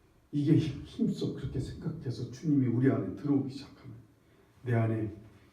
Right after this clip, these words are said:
예수 그리-, 그리스도라는 생명이, 그리스도라는 인격이 우리 안에서 우리 안을 차지하기 시작합니다. 그래서 이제는 내가 하는 게 아니에요. 내 안에 계신 주님께서 사람을 칭찬해요.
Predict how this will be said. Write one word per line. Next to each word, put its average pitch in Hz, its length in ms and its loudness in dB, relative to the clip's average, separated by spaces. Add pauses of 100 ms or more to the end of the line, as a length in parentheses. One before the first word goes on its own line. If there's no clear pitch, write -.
(140)
예수 131 480 4
그리-, 123 360 -2 (200)
그리스도라는 - 720 0
생명이, 262 640 6 (460)
그리스도라는 139 840 2
인격이 - 680 6 (600)
우리 113 200 -2
안에서 95 340 -8 (720)
우리 120 240 0
안을 95 240 -6
차지하기 - 420 -6
시작합니다. - 260 -16 (1300)
그래서 165 300 2
이제는 156 640 6 (300)
내가 123 300 2
하는 131 160 4
게 135 60 2
아니에요. 101 320 -4 (880)
내 117 140 0
안에 151 300 8
계신 131 380 2
주님께서 135 580 2 (600)
사람을 127 460 -2
칭찬해요. - 500 -8